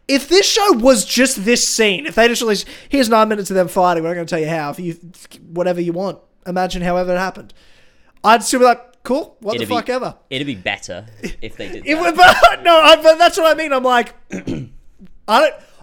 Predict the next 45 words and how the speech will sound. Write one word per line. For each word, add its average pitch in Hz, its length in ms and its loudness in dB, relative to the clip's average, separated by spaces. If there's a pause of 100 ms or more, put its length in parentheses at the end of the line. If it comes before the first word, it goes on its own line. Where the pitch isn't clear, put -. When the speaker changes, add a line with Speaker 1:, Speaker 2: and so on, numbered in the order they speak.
Speaker 1:
I 262 140 4
don't 370 200 0 (140)
need 247 760 -4 (420)
context - 680 0
to 220 100 -8
enjoy 185 380 -4
that 170 220 -8
fight. 135 320 -14 (800)
I've 254 200 2
got 320 180 4
the 254 60 -2
prequels 302 480 -4
and 240 80 -6
I 233 60 -2
got 226 180 -8
this 202 180 -10
and 208 180 -8
the 208 120 -6
original 196 240 -8
trilogy. 165 420 -10 (180)
If 240 140 -4
you 269 120 -2
just - 360 -4
release 339 240 -4
that 294 160 -2
nine 285 140 -2
minutes, 262 260 -4 (400)
I 320 200 2
could 302 400 -8
headcanon 330 500 -2
anything 392 420 -8 (520)
to, 302 140 -8
of, 254 120 -2
like, 254 140 -2
how 240 240 2
they 208 140 -4
got 214 240 -2
there. 170 260 -10 (400)
But 233 160 -6
you 254 100 -6
just 302 160 -10
tell 254 120 -2
me 254 120 -8
they're 220 180 -6
there 208 340 -4